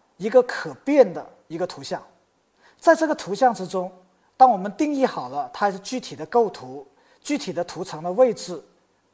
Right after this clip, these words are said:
和特性之后，我们就可以把它变成一个变量，然后通过引入数据组的方式来组织出不同的图片。虽然刚刚的例子非常的简单，但是结合以前的知识，大家应该能理解，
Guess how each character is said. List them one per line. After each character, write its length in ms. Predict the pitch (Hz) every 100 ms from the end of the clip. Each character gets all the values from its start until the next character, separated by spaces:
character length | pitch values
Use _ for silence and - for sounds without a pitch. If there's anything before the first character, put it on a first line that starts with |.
| _
和 120 | 180
特 200 | 196 269
性 200 | 247 233
之 120 | 151
后， 280 | 156 175 - _ _ _ _ _
我 100 | 208
们 120 | 247
就 100 | 302
可 140 | 247
以 20 | 208
把 180 | 156
它 80 | 147
变 220 | 180 262
成 160 | 233 160
一 60 | 170
个 80 |
变 240 | 190 254 208
量， 200 | 208 - - _ _ _ _
然 160 | - 233
后 80 | 277
通 160 | 262
过 100 | 262
引 200 | 226 170
入 120 | 160
数 220 | 233 - 254
据 140 | 254
组 200 | - 135
的 80 | 147
方 220 | 180 156
式 220 | - 180 - _ _
来 180 | - 208
组 180 | - 170
织 160 | - 175
出 220 | - 175
不 160 | -
同 260 | 247 - 135
的 80 | 185
图 160 | -
片。 220 | 120 147 123 _ _ _ _ _ _ _ _ _ _ -
虽 220 | - 311
然 120 | 262 247
刚 140 | 254
刚 100 | 254
的 80 | 247
例 120 | 277
子 140 | 269 180
非 160 | 226
常 100 | 190
的 80 | 190
简 240 | 190 139
单， 240 | 117 170 175 - _ _ _ _ -
但 140 | 302
是 80 | 277
结 200 | 190 208
合 100 | 196
以 140 | 185
前 200 | 147 160
的 80 | 202
知 180 | 202 196
识， 180 | - 156
大 100 | 196
家 100 | 175
应 140 | 170
该 140 | 190 190
能 180 | 147 143
理 140 | 139
解， 220 | 143 127